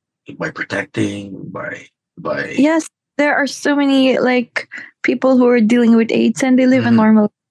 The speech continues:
Speaker 2: Some are athletes, some are very busy entrepreneurs, some are, you know, it,
Speaker 1: I,
Speaker 2: it's
Speaker 1: I,
Speaker 2: normal. It, there's
Speaker 1: yeah.
Speaker 2: no shame in it.
Speaker 1: I think one of them was also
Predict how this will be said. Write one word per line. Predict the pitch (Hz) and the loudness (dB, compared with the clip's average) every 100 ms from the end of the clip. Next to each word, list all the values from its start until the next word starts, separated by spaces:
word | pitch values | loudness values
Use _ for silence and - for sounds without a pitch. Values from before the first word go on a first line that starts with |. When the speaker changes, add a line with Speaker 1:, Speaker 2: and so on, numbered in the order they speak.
| _ _ _ _ _ - | _ _ _ _ _ -4
Speaker 2:
Some | 220 | 0
are | 214 | 0
athletes, | - 220 220 226 233 _ _ _ - | 0 -4 -2 0 0 _ _ _ -4
some | 190 | 0
are | 196 185 190 | 2 2 -2
very | 202 - 214 | -2 -2 0
busy | 196 202 - 202 | 0 -2 -2 0
entrepreneurs, | 196 202 - 208 208 208 208 - - - - _ - | 0 -2 0 2 4 2 -2 -6 -18 -20 -20 _ -16
some | - 202 | -6 -2
are, | 196 190 - | 0 0 -2
you | 277 | 0
know, | 302 285 - - - - | 0 0 -4 -8 -16 -4
it, | - 247 | -2 -2
Speaker 1:
I, | - | -2
Speaker 2:
it's | 262 - | -4 -2
Speaker 1:
I, | |
Speaker 2:
normal. | 254 247 214 _ | 0 0 -2 _
It, | - _ - | -12 _ -10
there's | 220 262 | -4 -4
Speaker 1:
yeah. | 262 | -2
Speaker 2:
no | 262 | -4
shame | - 247 226 | 0 0 2
in | 208 | 0
it. | 202 - 208 - | 0 -4 -8 -4
Speaker 1:
I | - | -6
think | 156 220 220 - | -2 -2 -2 -4
one | 170 196 | -4 -4
of | 190 | -2
them | 175 170 160 | 0 2 2
was | 151 147 | 0 -2
also | 147 143 - 143 139 131 | -4 -4 0 2 2 0